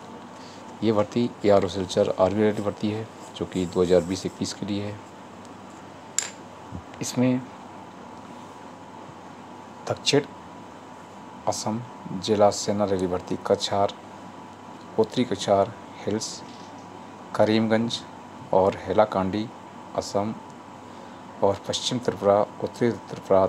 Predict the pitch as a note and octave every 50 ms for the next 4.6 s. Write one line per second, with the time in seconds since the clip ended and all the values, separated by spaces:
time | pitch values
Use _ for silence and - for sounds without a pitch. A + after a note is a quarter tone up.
0 | F#2+ - G#2+ - - - B2 - - - - - - G2 G2 F#2+ F#2+ A#2 - -
1 | - - - - - - G2 G2 - - - G2+ - - A#2+ A#2 A2 G#2 - -
2 | - G2 F#2+ F#2 - - - F#2 F#2+ G2+ F2+ - - - - - - - G#2+ F2
3 | F2+ F2+ G2 G#2 A#2+ - - - - - - - - - - - - - - -
4 | - - - - - A#2 A#2+ - - B2+ B2+ B2+